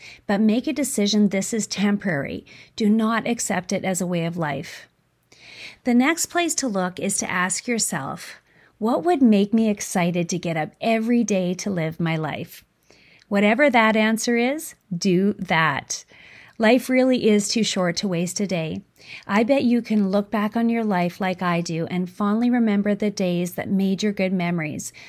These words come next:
Well, today you are making tomorrow's memories. Choose to see the beauty in now,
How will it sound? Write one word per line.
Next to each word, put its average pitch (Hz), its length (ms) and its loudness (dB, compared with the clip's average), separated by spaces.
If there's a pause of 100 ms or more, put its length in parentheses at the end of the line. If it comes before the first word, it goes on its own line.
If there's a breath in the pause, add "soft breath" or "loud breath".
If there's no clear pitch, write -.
(260 loud breath)
Well, 208 580 2
today 214 520 0
you 220 320 2
are 196 100 2
making 196 400 2
tomorrow's 190 560 0
memories. 165 640 -2 (420 loud breath)
Choose 262 420 2
to 302 120 -4
see 254 220 0
the 214 100 0
beauty 202 420 2
in 208 160 2
now, 170 420 -4